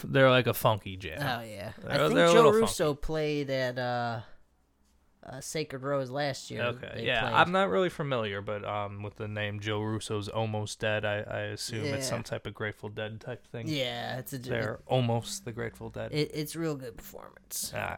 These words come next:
Speaker 1: gotcha. I'm not sure who Joe Russo is
Speaker 2: Yeah.
Speaker 1: or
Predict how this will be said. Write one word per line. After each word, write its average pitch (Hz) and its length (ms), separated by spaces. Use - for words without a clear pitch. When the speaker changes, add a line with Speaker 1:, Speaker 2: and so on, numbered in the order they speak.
Speaker 1:
gotcha. - 420
I'm 113 80
not 101 140
sure 104 320
who 110 100
Joe 104 220
Russo 104 440
is - 260
Speaker 2:
Yeah. - 140
Speaker 1:
or - 180